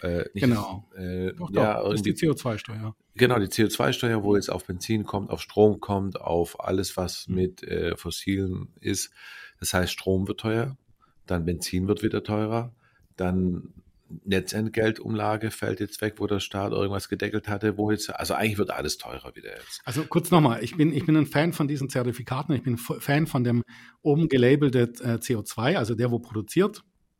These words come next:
Speaker 2: Wenn du ein Auto herstellst
Speaker 1: Mhm.
Speaker 2: und C O zwei herstellst, musst du halt, ähm, da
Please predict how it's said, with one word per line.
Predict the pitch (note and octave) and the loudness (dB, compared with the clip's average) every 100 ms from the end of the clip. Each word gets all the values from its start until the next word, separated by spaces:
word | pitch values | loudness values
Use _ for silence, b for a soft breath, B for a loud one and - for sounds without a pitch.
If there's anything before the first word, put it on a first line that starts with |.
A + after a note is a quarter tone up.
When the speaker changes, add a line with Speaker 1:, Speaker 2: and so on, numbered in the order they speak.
| _ | _
Speaker 2:
Wenn | F#2 B2 A#2+ | -18 -4 0
du | A#2 | 0
ein | |
Auto | A#2+ C3+ C#3+ | 2 4 4
herstellst | A#2 D#3 - F#3 F#3+ - _ _ _ _ - | 0 -2 -2 -2 -2 -6 _ _ _ _ -8
Speaker 1:
Mhm. | E2+ D#2+ D#2 | -4 -2 -2
Speaker 2:
und | - | -2
C | A#2 | -4
O | A2+ | -4
zwei | - G#2+ | -6 -4
herstellst, | G#2 D3 - D#3 E3+ - - B B B B | 0 0 2 0 0 -2 -14 B B B B
musst | B2+ D#3 - | 2 2 4
du | D#3 C3 | 4 6
halt, | C3 B2+ C3+ | 6 6 2
ähm, | A2+ G#2 G#2 G2+ - | 0 2 0 -4 -4
da | A2 G#2 | -2 -2